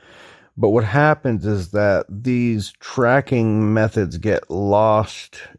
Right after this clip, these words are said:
and messed up, um, because people buy, um, through different platforms, and they buy through, at different places and different browsers and all this other stuff.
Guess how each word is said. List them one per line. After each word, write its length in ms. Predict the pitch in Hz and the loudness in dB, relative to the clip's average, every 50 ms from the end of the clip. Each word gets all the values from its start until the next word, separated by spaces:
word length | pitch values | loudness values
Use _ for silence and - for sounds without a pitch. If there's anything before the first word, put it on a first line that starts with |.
| _ - - | _ -10 -6
and 480 | 101 107 104 98 95 92 90 85 92 | -4 -2 -2 -2 -2 -2 -2 -2 0
messed 400 | 110 113 107 - - - - - | 0 0 -2 -2 -6 -12 -6 -2
up, 440 | 123 123 135 120 104 - - _ _ _ _ _ _ _ _ _ _ _ _ _ _ _ | 0 0 2 2 0 0 -2 _ _ _ _ _ _ _ _ _ _ _ _ _ _ _
um, 600 | - 104 107 104 98 98 95 95 95 95 95 80 76 | 0 2 2 4 4 4 2 2 2 0 -2 -4 -4
because 300 | 113 107 - 135 123 107 | -4 -4 -2 -2 -2 -4
people 720 | - - - 147 135 - - 117 113 110 95 82 - _ _ _ - | -4 -4 -4 -4 -4 -2 0 0 2 2 0 0 -4 _ _ _ -18
buy, 840 | 90 92 90 - 110 107 110 113 113 110 107 104 101 104 107 104 98 - _ _ _ _ _ _ _ _ _ _ _ - 107 | -16 -10 -2 0 2 2 4 4 4 2 2 2 2 0 -2 -4 -6 -8 _ _ _ _ _ _ _ _ _ _ _ -6 -2
um, 560 | 110 110 107 107 104 98 98 92 80 62 - _ _ _ _ _ _ _ _ _ _ _ - - | 0 0 2 2 0 0 -2 -4 -6 -8 -10 _ _ _ _ _ _ _ _ _ _ _ -20 -20
through 300 | - - - - 127 123 | -20 -14 -8 -4 -2 -2
different 400 | 107 90 127 117 - 139 95 - | 0 0 -2 0 0 -2 -4 -2
platforms, 800 | - 131 143 143 131 113 - - 113 104 90 78 71 73 87 85 | -2 0 0 2 0 -2 -4 -4 -4 -2 -2 -2 -4 -6 -8 -8
and 140 | 98 101 101 | -6 -4 -2
they 100 | 101 104 | -2 -2
buy 420 | 95 90 113 110 110 110 113 110 107 | 0 0 0 2 2 2 2 0 -2
through, 400 | - - - 101 104 104 101 71 60 | -4 -6 -6 -4 -4 -4 -4 -4 -4
at 200 | 80 98 - 101 | -6 -6 -6 -4
different 340 | 101 117 104 110 117 90 87 | -4 -4 -2 -2 -4 -4 -6
places 720 | - - 127 120 120 98 101 104 82 80 78 80 82 85 | -2 -2 0 0 0 0 -2 -2 -2 -2 -4 -4 -4 -2
and 340 | 98 95 92 87 85 87 78 | -2 0 0 0 -2 -4 -4
different 500 | - 110 107 - - 110 101 95 - - _ _ _ - 85 90 - | -4 -4 -4 -2 -2 -2 0 -2 -4 -6 _ _ _ -20 -20 -12 -4
browsers 720 | - 117 120 123 120 117 117 113 101 98 85 78 76 80 - | 0 2 2 4 2 2 0 0 -2 -2 -4 -4 -6 -6 -6
and 120 | 98 101 98 | -6 -4 -2
all 100 | 101 107 | -2 -2
this 160 | 104 - - | -2 -2 -4
other 200 | 107 85 80 85 | -4 -4 -4 -8
stuff. 680 | - - - - 120 113 101 82 82 87 85 - | -10 -12 -6 -2 0 2 2 2 0 -2 -4 -12